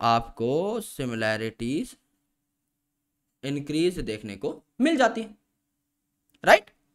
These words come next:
और इन सारी कैटेगरीज की डेफिनेशन क्या होगी, है ना? कॉमन कैरेक्टर्स तो आपको पता लग गया कब इंक्रीज होंगे, कब डिक्रीज होंगे।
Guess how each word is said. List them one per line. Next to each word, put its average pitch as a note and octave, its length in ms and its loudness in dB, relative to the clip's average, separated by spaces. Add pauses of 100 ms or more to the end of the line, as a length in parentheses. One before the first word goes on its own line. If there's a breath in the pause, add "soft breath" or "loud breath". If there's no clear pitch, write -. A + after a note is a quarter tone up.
(460)
और - 260 8
इन G#4 160 2
सारी D4+ 340 4 (160)
कैटेगरीज C4+ 480 2
की B3+ 200 -2
डेफिनेशन B3 520 2
क्या E3+ 120 0
होगी, G#2 260 -4 (400)
है G3 80 8
ना? A3 100 10
कॉमन A#3+ 340 4
कैरेक्टर्स C4 380 2
तो C4+ 60 4
आपको B3+ 180 0
पता A#3+ 220 2
लग B3 140 2
गया B3+ 100 2
कब A#3+ 220 4
इंक्रीज A#3 360 2
होंगे, A3+ 200 2
कब A3+ 180 6
डिक्रीज G#3 320 0
होंगे। A#3 260 2